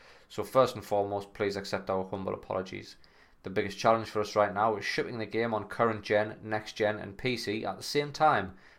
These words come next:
which requires us to prepare and test nine versions of it. Xbox One, X, compatibility on Series S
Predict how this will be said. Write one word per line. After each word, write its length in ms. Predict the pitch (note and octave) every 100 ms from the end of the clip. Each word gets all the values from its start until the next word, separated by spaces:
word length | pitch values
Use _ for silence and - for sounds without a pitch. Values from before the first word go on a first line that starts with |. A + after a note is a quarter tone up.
| _
which 180 | G2+ -
requires 480 | F#2+ - G#2 A#2 A2+
us 100 | B2
to 100 | -
prepare 540 | G2 F#2+ - A2 A2+
and 200 | G2+ G2
test 340 | F#2+ A2 G2+ -
nine 360 | G2+ A2 A#2+
versions 440 | A2 A#2 A2+ F#2+ F#2+
of 80 | F2+
it. 200 | F2 - _ -
Xbox 420 | F#2 - F#2+ -
One, 320 | G#2+ A#2+ B2+ - -
X, 380 | G#2 B2 - - - _ -
compatibility 720 | G2 G2 - - G2 - G2
on 200 | F#2+ F#2+
Series 480 | - A2 G#2+ G2+ F#2+
S 280 | G#2 -